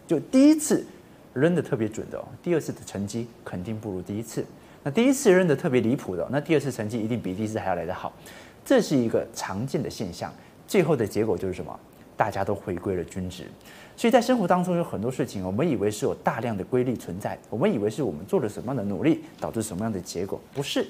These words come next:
它就是一个简单的回归均值而已哦。回归均值发生在哪里呢？发生在第二次的表现与第一次并没有因果联系的时候。就如果人，一个人是流水线的作业，这个事做完了以后，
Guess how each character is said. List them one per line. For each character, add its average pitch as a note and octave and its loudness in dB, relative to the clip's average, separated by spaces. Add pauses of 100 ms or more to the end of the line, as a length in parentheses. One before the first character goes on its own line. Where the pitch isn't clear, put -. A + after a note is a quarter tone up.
(460)
它 - 2
就 A#3+ 4
是 C#3+ 2
一 A2 2
个 A2 2
简 F#2+ -4
单 C3 0
的 A#2+ -2
回 G2 -4
归 A2 -4
均 A#2 -4
值 F#2 -8
而 E2 -6
已 E2 -6
哦。 A#1+ -6 (380)
回 D#3+ 2
归 G3 4
均 G3 2
值 C#3+ 0
发 C#3+ -2
生 C#3+ -4
在 C3+ 0
哪 G2+ -4
里 G2+ -4
呢？ F2+ -6 (760)
发 C#3 6
生 C#3 -2
在 C3+ 0
第 G3+ 4
二 C#3 6
次 A#2 -8
的 G2 0
表 - -2
现 - -4 (300)
与 F#2+ -2
第 F3 0
一 F#3+ 2
次 - -4 (120)
并 A#2+ 0
没 F#2+ -2
有 F#2+ -4
因 C3+ -4
果 F#2 -4
联 - -6
系 - -4
的 - -6
时 - -14
候。 - -4 (140)
就 G3+ 8
如 G#3 6
果 G#3+ 8
人， C3+ 4 (140)
一 D#3+ 2
个 E3+ 6
人 D3+ 2
是 D#3+ 0
流 A#2 0
水 D#3 -4
线 A#2 -4
的 F2 -4
作 F#2 -4
业， F2+ -2 (240)
这 A#3 2
个 F3+ 4
事 - 0 (220)
做 G#3+ 6
完 B2+ 6
了 B2+ 2
以 F2 -4
后， - -2